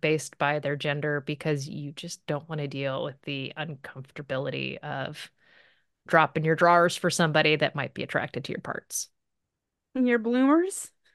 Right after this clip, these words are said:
Speaker 2: <laughs>
Speaker 1: Bloomers is the more gender appropriate term as opposed to me just going with drawers.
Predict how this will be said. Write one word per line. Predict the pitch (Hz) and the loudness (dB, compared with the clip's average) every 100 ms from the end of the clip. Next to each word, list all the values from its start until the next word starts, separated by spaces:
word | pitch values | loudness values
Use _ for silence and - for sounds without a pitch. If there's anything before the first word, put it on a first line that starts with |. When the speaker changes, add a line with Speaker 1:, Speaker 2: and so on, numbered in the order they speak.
| _ _ _ _ _ - | _ _ _ _ _ 0
Speaker 2:
<laughs> | 294 - 277 - 262 _ 262 - 269 _ 262 _ _ - - - _ _ | 0 2 0 0 -6 _ -6 -4 -10 _ -10 _ _ -20 -20 -20 _ _
Speaker 1:
Bloomers | 262 254 226 202 | 12 12 12 10
is | 185 | 6
the | - | 6
more | 170 170 156 151 147 _ _ _ _ | 4 6 4 2 -2 _ _ _ _
gender | 185 151 156 | 6 6 4
appropriate | 143 170 147 - 143 | 4 4 4 2 -2
term | - 190 180 | 4 6 6
as | 156 143 | 4 0
opposed | 147 143 - | -2 -4 -4
to | |
me | - - | -6 -6
just | - | -6
going | - - | -4 -4
with | - | -6
drawers. | - - - - - | -4 -4 -4 -6 -10